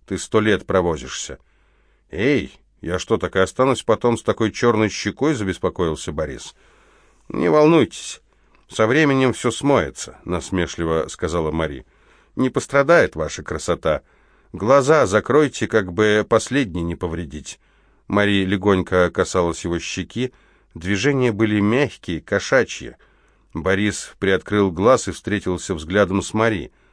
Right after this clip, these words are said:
На этот раз в глазах ее не было обычной насмешливости,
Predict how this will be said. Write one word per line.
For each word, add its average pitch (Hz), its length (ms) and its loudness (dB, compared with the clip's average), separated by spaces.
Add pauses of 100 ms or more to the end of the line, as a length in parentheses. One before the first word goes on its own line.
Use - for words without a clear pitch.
(500)
На 92 200 0
этот 98 180 -4
раз 117 200 4
в 87 100 -8
глазах 101 480 2
ее 107 160 2
не 123 180 2
было 90 240 2
обычной 85 400 -2
насмешливости, 85 1000 -4